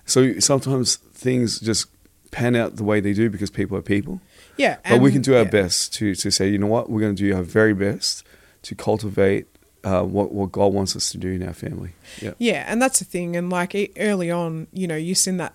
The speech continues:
Speaker 2: you see the sinful nature come out of your, your children, and they, they might m-,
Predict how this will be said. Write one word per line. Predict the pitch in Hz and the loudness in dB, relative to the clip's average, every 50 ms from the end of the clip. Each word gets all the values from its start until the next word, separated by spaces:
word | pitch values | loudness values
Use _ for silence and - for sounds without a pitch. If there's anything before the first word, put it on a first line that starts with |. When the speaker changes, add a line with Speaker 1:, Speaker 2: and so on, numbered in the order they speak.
| _ - | _ -8
Speaker 2:
you | 175 185 | -6 -2
see | 185 - - - 190 196 202 202 | 0 2 2 2 2 2 0 0
the | 175 180 | -2 0
sinful | - - - 185 190 185 - 190 196 | 0 0 0 0 -2 -2 -2 -4 -2
nature | 185 180 180 185 180 180 - 202 180 170 | -2 -2 -2 -4 -4 -4 -4 -4 -4 -4
come | - 190 190 180 180 | -6 -6 -6 -4 -4
out | 175 165 165 170 180 180 | -4 -4 -2 -2 -2 -2
of | 180 175 165 160 - | -2 -4 -4 -6 -10
your, | - - 180 170 165 160 160 160 156 - - _ - | -10 -6 -2 -2 0 0 0 -2 -2 -4 -8 _ -8
your | 180 180 165 | -4 -4 -4
children, | 165 - - - 185 170 175 170 175 165 160 | -4 -4 -4 -2 -2 -2 -2 -4 -4 -6 -4
and | 160 160 165 156 | -6 -6 -4 -4
they, | 160 160 160 151 - - | -4 -4 -4 -6 -6 -6
they | 180 180 175 | -4 -4 -4
might | 170 170 156 147 - - - | -4 -4 -6 -8 -10 -12 -16
m-, | 120 107 | -18 -18